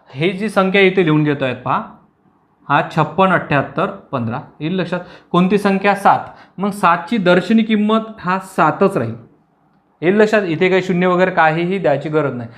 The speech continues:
दर्शनी किंमत म्हणजेच काय? जे दिसते तीच किंमत. येईल लक्षात? मग या गणिताचं उत्तर काय आलं आपलं? फक्त हे सात. येईल लक्षात? चला, त्यानंतरचं परत एक बघू. पहा, लक्ष द्या, प्रकार नंबर तो दोन, प्रश्न क्रमांक दुसरा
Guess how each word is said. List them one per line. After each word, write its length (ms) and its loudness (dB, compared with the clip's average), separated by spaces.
दर्शनी 420 4
किंमत 380 2
म्हणजेच 380 0
काय? 160 6
जे 140 4
दिसते 340 0
तीच 300 -6
किंमत. 280 -6
येईल 140 -4
लक्षात? 300 0
मग 60 -2
या 180 4
गणिताचं 400 0
उत्तर 280 -2
काय 100 2
आलं 140 4
आपलं? 260 0
फक्त 220 -6
हे 320 -4
सात. 140 2
येईल 160 -4
लक्षात? 320 2
चला, 160 -2
त्यानंतरचं 560 -2
परत 260 -4
एक 120 -6
बघू. 260 -2
पहा, 140 2
लक्ष 160 0
द्या, 160 4
प्रकार 340 2
नंबर 300 2
तो 80 0
दोन, 280 0
प्रश्न 260 -2
क्रमांक 400 4
दुसरा 380 2